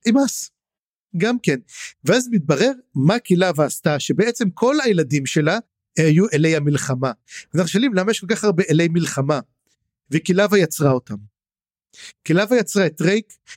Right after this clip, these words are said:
והיא אומרת, "זה הגיבור הראשון", והיא, והיא גם יצרה את פנר, והיא יצרה בעצם את כל, את כל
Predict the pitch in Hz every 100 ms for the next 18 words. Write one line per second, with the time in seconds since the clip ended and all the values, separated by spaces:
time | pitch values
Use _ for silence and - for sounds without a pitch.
0 | - 170 196 175 196 - 175 180 165 143
1 | 139 156 131 139 - 220 214 - - -
2 | 185 - 156 139 143 143 - 139 - -
3 | 220 220 214 160 156 - - 180 180 -
4 | 185 160 147 185 190 202 170 180 160 -